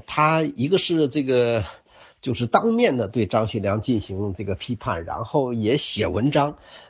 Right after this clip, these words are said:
写文章还给张学良本人看，然后又拿出去发表。我觉得对于张学良那样的一种人来说，呃，这个胡适能够敢于做这样的一个举动，就是胡适能够敢于这个对张学良那样的一种人，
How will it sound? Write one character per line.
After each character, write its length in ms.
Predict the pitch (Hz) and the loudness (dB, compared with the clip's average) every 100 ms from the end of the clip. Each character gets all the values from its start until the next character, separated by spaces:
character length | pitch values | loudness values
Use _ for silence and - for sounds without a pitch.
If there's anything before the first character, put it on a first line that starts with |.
| - | -10
写 260 | 107 113 | -6 -4
文 160 | 90 127 | -2 0
章 240 | 135 139 | 4 4
还 160 | 143 139 | 4 -2
给 240 | 147 98 | -2 -2
张 200 | 95 127 | -2 -4
学 120 | 127 127 | -4 0
良 240 | 113 135 | 0 0
本 160 | - 95 | -4 -6
人 140 | 104 | -6
看， 300 | - - - 104 | -4 -4 -6 -6
然 160 | 95 107 | -6 -2
后 240 | 156 117 | 0 0
又 160 | 127 110 | -2 -4
拿 220 | 95 151 | -6 -6
出 120 | 151 | -4
去 140 | 143 | -4
发 240 | 131 170 175 | -2 -2 0
表。 220 | 135 - - _ _ _ _ _ _ _ _ | -2 -4 -8 _ _ _ _ _ _ _ _
我 140 | 131 | -8
觉 140 | 95 | -4
得 100 | 117 | -2
对 140 | 135 135 | -2 -2
于 100 | 131 | -2
张 220 | 123 156 | 0 2
学 120 | 165 | 2
良 240 | 135 104 185 | 2 2 2
那 60 | |
样 160 | 208 139 | 4 2
的 80 | 113 | 0
一 100 | 110 | -4
种 160 | 107 | -6
人 280 | 87 92 110 | -6 -6 -4
来 140 | 92 87 | -4 -6
说， 320 | - 95 - - - - - _ | -4 -4 -4 -14 -20 -20 -20 _
呃， 300 | - 120 104 | -2 0 0
这 120 | 95 110 | -2 -2
个 140 | 98 | -2
胡 200 | - 120 | -2 -2
适 220 | - - | 0 2
能 220 | 117 101 | 2 2
够 160 | 123 127 | 2 0
敢 320 | 98 92 82 | 0 -4 -4
于 100 | 87 | -6
做 260 | 101 139 117 | -2 0 0
这 160 | - | 4
样 220 | 196 196 107 | 4 4 0
的 60 | |
一 80 | 95 | -2
个 120 | 98 | -2
举 220 | 104 - | -2 -6
动， 220 | 82 104 92 | -4 -4 -2
就 60 | 92 | -8
是 80 | |
胡 220 | - - 131 | -10 -4 -2
适 180 | - | 2
能 220 | 147 110 123 | 2 2 2
够 180 | 143 | 0
敢 320 | 120 104 92 87 | 0 -4 -6 -4
于 180 | 95 | -4
这 140 | 110 135 | -2 -2
个 140 | 113 | -4
对 180 | 107 123 | -2 -4
张 240 | - 170 | 0 0
学 160 | 185 196 | 2 0
良 240 | 110 85 | 0 0
那 80 | 175 | 0
样 160 | 196 123 | 0 0
的 80 | 98 | -4
一 80 | |
种 240 | 104 98 90 | -4 -6 -8
人， 320 | 90 92 101 | -6 -6 -6